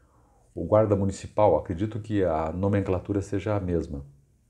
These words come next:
Mas aí não guarda, o desempenho dele não exige grande esforço físico? Não sei. Será que a atividade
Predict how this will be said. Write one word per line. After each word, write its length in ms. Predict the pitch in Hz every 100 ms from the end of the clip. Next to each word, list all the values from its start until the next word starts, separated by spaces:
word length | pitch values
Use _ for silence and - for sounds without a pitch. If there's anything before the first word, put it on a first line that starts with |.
| _ _ _ _ _
Mas 180 | 95 92
aí 180 | 104 135
não 520 | 135 139 160 165 123
guarda, 580 | 95 113 143 117 80 71
o 160 | 92
desempenho 600 | 98 90 104 - 127 151 135
dele 220 | 113 127
não 180 | 123 110
exige 540 | 90 131 104 82 - _ _ _ _ _ _ _
grande 380 | 82 95 131 147
esforço 400 | 117 - 120 -
físico? 500 | - 156 143 131 85 - _
Não 280 | 123 175 190
sei. 300 | - 147 139 - -
Será 360 | - 156 170 185
que 180 | -
a 100 | 170
atividade 1120 | 143 139 - 143 113 92 117 147 123 87 82